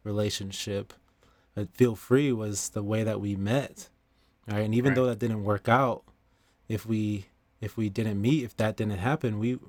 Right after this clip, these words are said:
Speaker 1: a small studio wouldn't exist, and we wouldn't be doing the work that we're doing right now.
Speaker 2: Right.
Speaker 1: Right? So I just, I wanna thank you for that, man. And I want, I want you to share,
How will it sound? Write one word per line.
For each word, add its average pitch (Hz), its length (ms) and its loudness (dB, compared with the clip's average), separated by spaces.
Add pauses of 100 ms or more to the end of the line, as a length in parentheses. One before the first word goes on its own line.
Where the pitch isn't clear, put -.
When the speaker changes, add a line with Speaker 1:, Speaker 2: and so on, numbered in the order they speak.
(140)
Speaker 1:
a 113 120 -6
small 120 260 0
studio 139 380 2
wouldn't 117 280 -2
exist, 107 380 -2
and 113 80 -2
we 110 120 -2
wouldn't 110 260 -4
be 104 80 -4
doing 101 300 -2
the 95 80 -4
work 92 300 -2
that 95 140 -6
we're 95 100 -6
doing 90 360 -6
right 90 200 -8
now. 92 440 -4 (520)
Speaker 2:
Right. 90 220 -12
Speaker 1:
Right? 98 320 2 (680)
So 110 140 4
I 113 140 4
just, 113 220 -4
I 104 140 6
wanna 107 320 -2
thank 117 280 0
you 104 120 -4
for 101 220 -2
that, 95 280 0
man. 92 260 -4
And 95 180 -6
I 101 100 0
want, 113 280 0
I 113 60 -6
want 120 220 0
you 160 80 4
to 139 80 0
share, 127 480 2